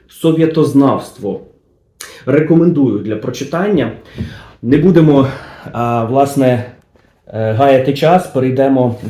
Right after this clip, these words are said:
до наступного нашого, власне, а,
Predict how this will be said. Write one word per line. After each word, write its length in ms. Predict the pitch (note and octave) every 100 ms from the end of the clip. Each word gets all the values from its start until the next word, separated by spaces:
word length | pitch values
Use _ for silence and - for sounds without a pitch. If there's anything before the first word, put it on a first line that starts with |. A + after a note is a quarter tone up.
| A2+
до 260 | C3+ C3+
наступного 880 | A#2+ C#3 - D#3+ C3+ C3 A#2+ A#2+ - - - -
нашого, 640 | A2+ C3 B2+ C3+ A#2 B2 G#2 - - - - - - - -
власне, 480 | D3 C#3 C3 C3+ A2 - - - _ _ _ _ - -
а, 240 | A2+ B2+